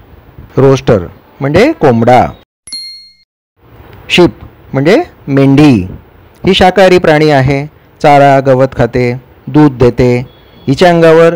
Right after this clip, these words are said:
दाट अशी लोकर असते, त्यापासून हिवाळ्यात बचाव करण्याकरता लोकरीचे कपडे बनवले जातात.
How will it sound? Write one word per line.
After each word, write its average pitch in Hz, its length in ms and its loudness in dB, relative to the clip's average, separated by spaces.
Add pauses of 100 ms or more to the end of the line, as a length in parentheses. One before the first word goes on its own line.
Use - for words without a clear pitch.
दाट 143 360 0
अशी 147 220 -4
लोकर 127 300 0
असते, 123 440 -6 (120)
त्यापासून 147 580 -2 (360)
हिवाळ्यात 143 540 2
बचाव 131 360 0
करण्याकरता 131 680 -4 (280)
लोकरीचे 147 420 0
कपडे 151 300 0
बनवले 110 440 -2
जातात. 101 320 -6